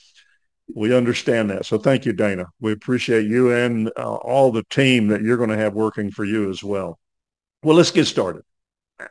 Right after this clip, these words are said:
I'm, I'm sure, uh, those that are getting ready to travel to Camp B for the fall workshop are eagerly doing so. And I'd like to chat with you two guys about the plans for this year. That's,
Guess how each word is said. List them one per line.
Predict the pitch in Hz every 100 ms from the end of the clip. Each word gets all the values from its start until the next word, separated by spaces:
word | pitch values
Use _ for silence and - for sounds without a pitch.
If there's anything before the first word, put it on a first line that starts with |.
| -
I'm, | 196 208 -
I'm | 175 202
sure, | - 156 165 165 160 135 - -
uh, | 123 107
those | 110 135 156 - 117 123
that | 123 117
are | 107 101 95
getting | 127 139 113
ready | 113 131 131
to | 104
travel | - - 131 135 127
to | 120
Camp | - 131 -
B | 117 127
for | 135 107
the |
fall | - 120 123 110
workshop | 120 117 - 123 123 - _ - - -
are | 110 107 104 98 92 101 _
eagerly | 139 156 147 151 139 131 123
doing | 107 123 131 131
so. | - 135 131 135 - _ _ _ -
And | 117
I'd | 170 180
like | 175 143
to | 117
chat | 104 151 135 127
with | 107
you | 104
two | 107 120 107
guys | 110 107 107 98
about | 104 92 113 127
the | -
plans | - - 135 127 107 101
for | 107 92
this | 98 95 -
year. | 101 92
That's, | 90 117 -